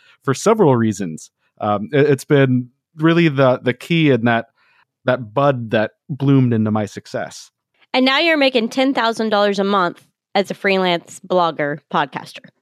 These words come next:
Speaker 1: Yeah, I've, uh, hit ten thousand a month for the first time about two years ago. I, I quit my job in April twenty sixteen.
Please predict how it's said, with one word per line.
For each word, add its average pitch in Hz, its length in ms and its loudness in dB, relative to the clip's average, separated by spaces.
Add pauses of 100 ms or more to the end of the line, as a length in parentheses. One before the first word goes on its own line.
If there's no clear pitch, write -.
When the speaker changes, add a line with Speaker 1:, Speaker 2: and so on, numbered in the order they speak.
(380)
Speaker 1:
Yeah, 135 240 0
I've, 127 400 0
uh, 120 220 0
hit 147 340 0
ten 170 260 0
thousand 156 460 2
a 143 40 2
month 135 300 2
for - 160 -4
the 131 140 -2
first 147 400 -4
time 139 500 2 (340)
about 131 520 -2 (100)
two 170 280 -2
years 135 400 2
ago. 196 500 2
I, 123 160 -2
I 143 120 0
quit 170 180 -2
my 156 140 2
job 135 360 2
in 135 140 -4
April 139 380 0
twenty 143 640 2 (180)
sixteen. 170 800 0